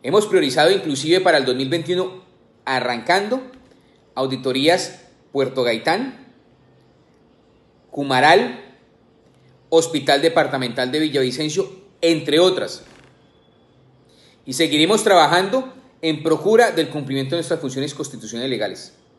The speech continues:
No desfalleceremos en nuestra labor y, como lo hemos dicho,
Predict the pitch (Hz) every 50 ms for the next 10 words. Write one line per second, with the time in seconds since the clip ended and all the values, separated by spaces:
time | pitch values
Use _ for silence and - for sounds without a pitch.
0 | _ _ _ _ _ _ _ _ _ _ _ _ _ _ _ _ _ _ - 120
1 | 151 175 185 185 202 180 165 160 147 - 156 135 143 147 175 180 160 175 160 156
2 | 139 - 131 131 127 123 123 123 156 202 226 220 - - - - - _ _ _
3 | _ _ _ _ _ _ 151 143 135 - 139 127 127 123 127 131 156 156 156 147
4 | - - 107 95